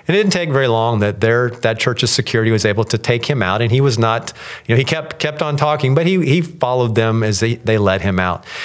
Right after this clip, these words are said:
He ended up getting handcuffed and put in a sheriff's car. I watched the whole thing. They got the whole thing on video. But I started thinking, this guy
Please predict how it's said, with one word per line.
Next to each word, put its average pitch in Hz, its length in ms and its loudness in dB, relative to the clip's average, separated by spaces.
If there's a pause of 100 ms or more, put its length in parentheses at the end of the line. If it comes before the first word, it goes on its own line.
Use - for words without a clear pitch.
(120)
He - 80 -2
ended 190 160 2
up 139 180 -4
getting 123 440 0
handcuffed 156 500 -2
and 110 160 -2
put 139 140 2
in 131 100 0
a 113 80 0
sheriff's 175 320 0
car. 123 180 2
I 127 40 2
watched 120 260 0
the 113 80 2
whole 123 140 2
thing. 139 180 -2
They 123 60 0
got 113 140 0
the 101 60 0
whole 113 120 0
thing 127 180 -2
on 101 180 0
video. 92 460 0 (560)
But 151 100 0
I 165 40 0
started 196 360 2
thinking, 110 520 -2
this 240 280 0
guy 113 680 -2